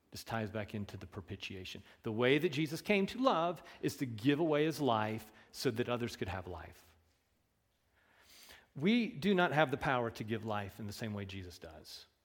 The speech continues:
right? We all know that. Hopefully we know that.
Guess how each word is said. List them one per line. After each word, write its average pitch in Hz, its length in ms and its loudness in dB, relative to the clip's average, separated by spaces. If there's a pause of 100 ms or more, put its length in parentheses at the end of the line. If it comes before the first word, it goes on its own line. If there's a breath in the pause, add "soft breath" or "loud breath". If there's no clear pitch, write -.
(440)
right? 131 260 -4 (640)
We 101 100 -12
all 120 120 -2
know 123 180 2
that. 110 380 -2 (380)
Hopefully 110 340 -8
we 104 100 -6
know 98 160 -6
that. 98 320 -6